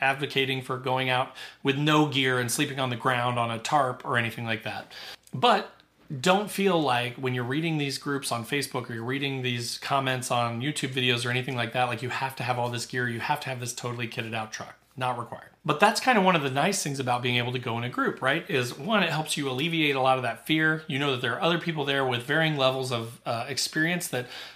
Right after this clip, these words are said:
can help you, that, that will be there if you get stuck or something. You're not just gonna go out and get immediately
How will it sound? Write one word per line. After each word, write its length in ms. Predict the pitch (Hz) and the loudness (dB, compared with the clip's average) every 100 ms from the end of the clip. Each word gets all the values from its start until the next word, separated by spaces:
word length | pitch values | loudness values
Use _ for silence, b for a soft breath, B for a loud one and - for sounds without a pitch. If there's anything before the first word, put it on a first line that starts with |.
| - | -6
can 140 | - | -4
help 340 | 113 123 139 214 | 0 2 2 0
you, 160 | 254 | -2
that, 280 | 151 127 - | -2 -4 -6
that 240 | 131 127 131 | -6 -4 -4
will 80 | 117 | -6
be 180 | 131 139 | -2 0
there 220 | 135 135 | 2 0
if 120 | 147 123 | -2 -8
you 40 | |
get 220 | 117 107 | -8 -4
stuck 440 | - - 196 202 202 | -4 2 2 2 0
or 60 | |
something. 320 | - 196 185 | 0 2 2
You're 140 | 165 139 | 0 0
not 380 | 151 190 185 - | 0 0 0 -2
just 180 | 175 | -4
gonna 160 | - 156 | -2 -2
go 160 | 151 143 | 2 2
out 180 | 151 | 2
and 220 | 147 120 120 | 0 -6 -2
get 180 | 139 | -4
immediately 640 | 143 123 147 147 147 127 120 | -2 -2 0 0 0 -4 -4